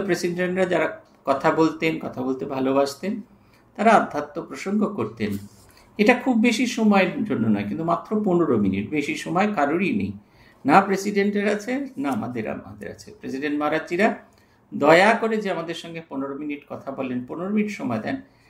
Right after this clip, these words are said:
সেটা কিন্তু খুব precious। আমাদের আধ্যাত্মিক জীবনে কত রকমের সমস্যা থাকে,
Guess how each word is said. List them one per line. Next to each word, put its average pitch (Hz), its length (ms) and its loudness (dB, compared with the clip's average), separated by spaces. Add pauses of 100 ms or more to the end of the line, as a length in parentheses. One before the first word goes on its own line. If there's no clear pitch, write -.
(120)
সেটা 170 260 2
কিন্তু 240 240 4
খুব - 220 -8
precious। 127 560 -2 (580)
আমাদের 180 480 2
আধ্যাত্মিক 202 580 -2
জীবনে 208 340 2
কত - 140 -4
রকমের 240 360 0
সমস্যা 135 420 -6
থাকে, - 340 -12